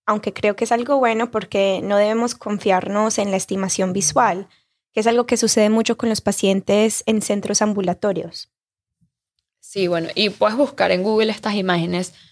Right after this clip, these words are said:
Speaker 2: de hasta dónde llega la ictericia y te darán la estimación, pero el papel, como has dicho, es bastante pesado en el sentido de que te darán lo lejos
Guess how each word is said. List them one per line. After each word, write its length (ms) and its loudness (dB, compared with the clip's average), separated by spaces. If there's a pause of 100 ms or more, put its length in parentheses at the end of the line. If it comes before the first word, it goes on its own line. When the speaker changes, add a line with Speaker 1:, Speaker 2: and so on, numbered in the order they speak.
(240)
Speaker 2:
de 180 0
hasta 220 -2
dónde 240 0
llega 240 2
la 80 0
ictericia 640 -2 (400)
y 240 0
te 120 0
darán 220 2
la 80 2
estimación, 640 -4
pero 180 2
el 120 -2
papel, 480 0
como 180 -4
has 140 -4
dicho, 340 -2
es 120 -4
bastante 420 -2
pesado 420 0
en 80 -2
el 80 0
sentido 440 0
de 100 0
que 120 0
te 120 -4
darán 320 2
lo 100 2
lejos 380 0